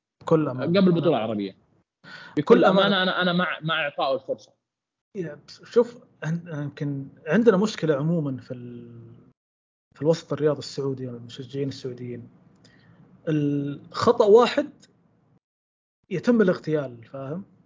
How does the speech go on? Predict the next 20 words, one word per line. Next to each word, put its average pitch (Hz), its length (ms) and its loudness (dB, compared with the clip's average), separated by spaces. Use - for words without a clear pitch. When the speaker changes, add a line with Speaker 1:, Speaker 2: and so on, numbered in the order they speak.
Speaker 1:
يعني 147 140 0
على 196 140 4
فكرة 190 380 0
حاليًا 240 260 2
الناس 226 240 0
كلها 247 180 2
تشكر 196 300 -6
بنواف 180 280 -4
العقيدي، 170 360 -4
وبالمناسبة 151 840 -4
هذا 156 100 0
الأمر 160 240 0
ما 165 100 2
هو 156 80 0
متعلق 147 380 0
فقط - 280 -8
بجمهور 135 340 -6
النصر، 160 280 -4
الجماهير 165 460 2
عمومًا. 139 380 0